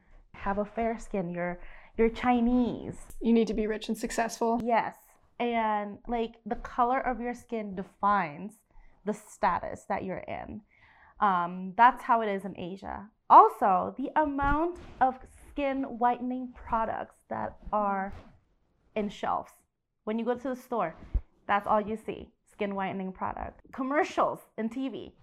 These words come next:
Speaker 1: skin whitening products. And a lot of these products, they really use bleach on your skin. Not only that it's dangerous for you physically, but it's also dangerous for you mentally and emotionally.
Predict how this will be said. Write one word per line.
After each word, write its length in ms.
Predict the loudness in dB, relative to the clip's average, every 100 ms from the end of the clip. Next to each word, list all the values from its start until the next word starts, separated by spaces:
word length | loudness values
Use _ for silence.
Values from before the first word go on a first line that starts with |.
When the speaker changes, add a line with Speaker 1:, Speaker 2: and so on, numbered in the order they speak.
| -18
Speaker 1:
skin 240 | -6 -4 2
whitening 360 | 0 0 -4
products. 540 | -4 -4 -4 -6 -10 -14 _ _ -4
And 400 | -2 0 0 0
a 100 | 0
lot 200 | 4 6 4
of 80 | 0
these 240 | -4 -6 -8 -14 -8
products, 520 | -2 0 0 -4 -8 -18 _ _ _ _ 0
they 140 | 2
really 280 | 6 8 8
use 220 | 8 6
bleach 540 | 4 0 0 -6 -14 -4
on 120 | -2
your 140 | -2 -4
skin. 640 | -6 -4 -4 -2 -6 -12 -8
Not 360 | 0 6 6 8
only 340 | 6 4 -2 -6 0
that 240 | 4 4
it's 200 | 4 -4 -12 0
dangerous 720 | 2 4 2 2 0 -2 -6 -10 _ -18 -16 -16 -8
for 100 | -2
you 200 | 0 0 -4 -2
physically, 560 | -2 0 -2 -2 -8 -2
but 140 | -2
it's 160 | -2 -2
also 280 | -6 -4 -6
dangerous 480 | -4 -6 -6 -10
for 100 | -8
you 180 | -8 -6
mentally 460 | -8 -8 -8 -4 -2
and 140 | 0
emotionally. 640 | -2 -8 -10 -14 -16 -16